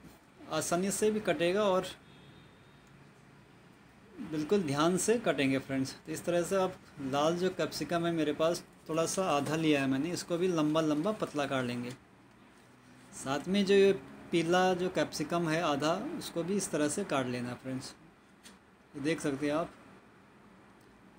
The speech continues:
साथ में जो ये ग्रीन कैप्सिकम है मेरे पास, मैंने दो ले रखे थे, इसको इस तरह से काटेंगे और इस तरह से साफ़ कर देना है।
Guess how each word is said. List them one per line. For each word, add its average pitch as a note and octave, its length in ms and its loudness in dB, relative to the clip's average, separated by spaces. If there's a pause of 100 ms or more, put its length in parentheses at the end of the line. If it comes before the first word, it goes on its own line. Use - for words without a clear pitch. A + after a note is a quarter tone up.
(640)
साथ D#3+ 360 0
में G3 200 0
जो F#3+ 200 2
ये F#3 260 2
ग्रीन E3+ 380 0 (320)
कैप्सिकम E3 500 -2
है E3 120 2
मेरे D#3 180 -2
पास, D#3+ 300 -2
मैंने D#3 160 0
दो D3 220 0
ले D#3 180 2
रखे D3+ 240 -2
थे, D#3 180 -8 (580)
इसको - 260 -8
इस F3+ 160 0
तरह E3 160 2
से F3 140 -2
काटेंगे D3+ 480 0
और F3 220 2 (600)
इस F#3+ 180 -10
तरह E3+ 160 0
से A3 180 -2
साफ़ F3 420 2
कर C#3 140 -2
देना B2 200 -6
है। F3 160 -8